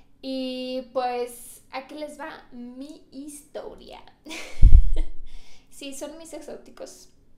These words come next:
Bueno, pues yo soy una rumana, viví en Rumanía, nací en Rumanía, viví en un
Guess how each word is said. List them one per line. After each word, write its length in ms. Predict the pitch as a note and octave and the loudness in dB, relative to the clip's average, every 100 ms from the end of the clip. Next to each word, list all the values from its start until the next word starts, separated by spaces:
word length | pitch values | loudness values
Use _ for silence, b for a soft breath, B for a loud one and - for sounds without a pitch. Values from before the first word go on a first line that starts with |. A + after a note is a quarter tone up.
| - - - - - _ - - - - - _ _ - _ - B B B B B B - | -20 -20 -20 -20 -20 _ -20 -20 -20 -20 -20 _ _ -20 _ -20 B B B B B B -6
Bueno, 320 | D4+ D#4 G4 G4 - | -6 -4 -6 -8 -6
pues 420 | C#4+ B3+ B3+ - - | -4 -4 -8 -16 -16
yo 160 | A#3 C4+ | -8 -8
soy 200 | C#4 D#4 | -6 -12
una 160 | D4 G#3 | -14 -16
rumana, 560 | D4 G#3 G#3+ A#3 C4+ B3 | -16 -14 -14 -14 -14 -14
viví 420 | A#3+ A3+ A#3 A3+ | -16 -14 -14 -14
en 500 | A#3 A3+ A3+ A3+ D#4 | -14 -14 -14 -16 -16
Rumanía, 560 | A3 A3+ A#3+ G#3+ A3 A3+ | -14 -12 -12 -12 -12 -12
nací 480 | A3 G3+ - - | -14 -16 -16 -12
en 180 | D4+ D#4+ | -12 -12
Rumanía, 600 | E4 E4+ E4 C#4+ B3 B3+ | -16 -16 -16 -12 -12 -12
viví 380 | A#3 A#3+ G#3+ C4 B3+ | -12 -14 -16 -18 -14
en 240 | A#3+ A#3 | -12 -10
un 220 | B3 B3+ | -12 -14